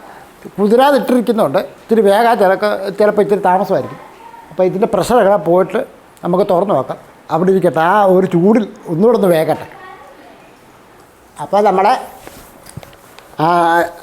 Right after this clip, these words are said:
അരിപ്പായസം, അതായത് പാൽപ്പായസമാണ്. അത് പ്രഷർ ബോർഡിൽ തുറ-, ആ, ചോറ് വെന്തോ നോക്ക്.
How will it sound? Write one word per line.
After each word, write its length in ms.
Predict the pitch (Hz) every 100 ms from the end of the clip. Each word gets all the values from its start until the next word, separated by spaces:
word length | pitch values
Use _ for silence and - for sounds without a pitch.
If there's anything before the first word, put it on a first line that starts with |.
| - - - -
അരിപ്പായസം, 560 | 180 202 214 220 196 139 -
അതായത് 340 | 147 190 185 226 -
പാൽപ്പായസമാണ്. 800 | 170 190 190 247 240 185 175 160 226 - - - - - - - - - - - 160
അത് 100 | 170
പ്രഷർ 240 | 175 170 233 185
ബോർഡിൽ 280 | 185 175 214
തുറ-, 180 | 180 - - - - - - - - 110
ആ, 20 | - - - - - - - - - - - - - -
ചോറ് 180 | 160 220
വെന്തോ 180 | 165 143 117
നോക്ക്. 200 | 104